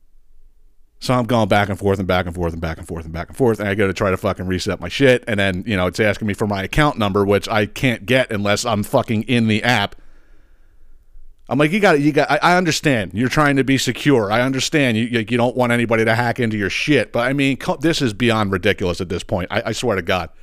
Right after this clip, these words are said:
It's beyond fucking ridiculous. Like, figure it out." Figure out how our thumbprint, you know,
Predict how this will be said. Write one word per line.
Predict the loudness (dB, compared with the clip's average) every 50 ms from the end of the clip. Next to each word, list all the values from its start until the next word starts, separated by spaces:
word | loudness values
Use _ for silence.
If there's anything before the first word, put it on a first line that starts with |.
| -20 -20 -20 -20 -20 -20 -20 -20 -20 -20 -20 -20 -20 -20 _ _ -20 _ -20 -20 -20 -12 -8
It's | -6 -6 -4
beyond | -2 0 0 0 2 0 0 0 0 -2 -2
fucking | 0 0 0 0 0 -2 -2
ridiculous. | -2 0 0 0 -2 -2 -6 -6 -4 -2
Like, | -2 -2 -2
figure | -2 0 0 2 2 2 2
it | 2
out." | 2 0 -2 -4 -14 -20 -8 -2
Figure | 0 0 2 2 2 2
out | 2 2 0
how | 0 0 0 0 0
our | 2 2 0
thumbprint, | 0 0 0 0 0 0 -2 -2 -2 -2 -2 -2 -6 -10 -6 -2
you | -2 0
know, | 2 0 0